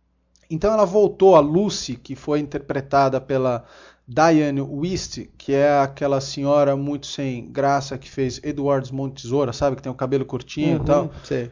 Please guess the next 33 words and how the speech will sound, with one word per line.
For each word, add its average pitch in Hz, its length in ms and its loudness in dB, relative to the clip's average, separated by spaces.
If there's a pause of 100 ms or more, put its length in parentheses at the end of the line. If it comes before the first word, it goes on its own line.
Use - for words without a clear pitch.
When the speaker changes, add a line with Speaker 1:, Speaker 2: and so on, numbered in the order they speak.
(100)
Speaker 1:
Que 127 140 -20
tem 143 220 -8
uma 139 140 -4
cara 151 280 -2
de, 135 240 -14
você - 160 -12
olha 156 160 0
pra 151 180 0
ela, 156 120 4
você 156 100 -8
fica 160 160 -14
com 156 160 -8
pena 135 400 0
dela, 113 300 -6
né? 123 140 -10
Ela 123 120 -14
tem - 180 -20
uma - 80 -20
Speaker 2:
Sei, - 80 -20
Speaker 1:
carinha 135 220 -4
Speaker 2:
sei. 131 60 -6
Speaker 1:
estranha, 226 300 -2
Speaker 2:
É, - 20 2
na 226 60 2
Speaker 1:
tá? 170 60 0
Speaker 2:
verdade, 175 260 2
ela 170 160 4
era 180 100 4
a 175 40 0
mãe 175 140 -4
dos 180 160 -6
jovens, 147 460 -4
né? 135 120 -14